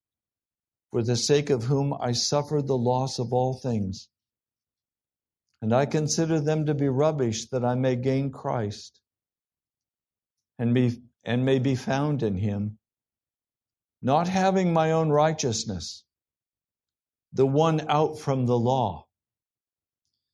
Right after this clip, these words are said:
but the righteousness by means of faith in Christ, the righteousness from God based on faith,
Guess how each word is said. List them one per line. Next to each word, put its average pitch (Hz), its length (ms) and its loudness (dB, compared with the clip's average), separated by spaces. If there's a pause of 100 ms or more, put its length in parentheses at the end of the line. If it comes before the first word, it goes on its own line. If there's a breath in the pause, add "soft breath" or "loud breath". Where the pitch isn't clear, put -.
(140)
but - 160 2
the 143 100 6
righteousness 180 880 2
by 143 220 0
means 156 400 2
of 127 160 2
faith 175 420 2
in 139 220 -2
Christ, 131 640 0 (380)
the 147 100 6
righteousness 185 840 4
from 135 320 2
God 143 460 2
based 156 320 2
on 143 200 0
faith, 147 540 0